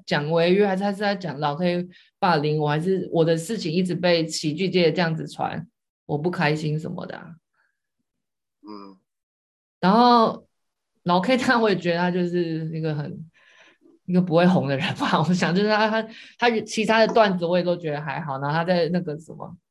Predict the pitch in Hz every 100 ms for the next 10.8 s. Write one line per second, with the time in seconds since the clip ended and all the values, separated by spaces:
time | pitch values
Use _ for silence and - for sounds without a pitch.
0 | _ - 196 175 196 156 85 73 - 180
1 | _ _ _ _ _ _ - 170 170 208
2 | 185 165 190 190 165 160 170 175 170 175
3 | 180 180 185 - 208 165 165 175 185 151
4 | 170 160 165 135 151 151 156 - - _
5 | _ 185 180 160 185 165 151 165 147 143
6 | 143 - - 160 165 139 143 143 139 143
7 | - - _ _ _ _ _ _ _ _
8 | _ _ _ _ 185 190 226 226 208 185
9 | 190 175 151 175 175 165 - 180 165 165
10 | 147 139 139 - 127 123 123 113